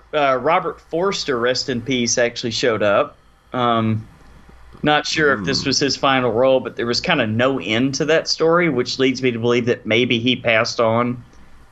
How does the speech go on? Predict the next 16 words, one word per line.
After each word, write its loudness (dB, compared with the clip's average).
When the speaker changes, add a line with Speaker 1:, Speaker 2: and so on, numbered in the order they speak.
Speaker 1:
before 0
they 4
were 2
able 0
to, 2
to -4
get, -2
to -4
get -2
the -6
short 0
film 0
finished -2
up. 2
There 2
were, 0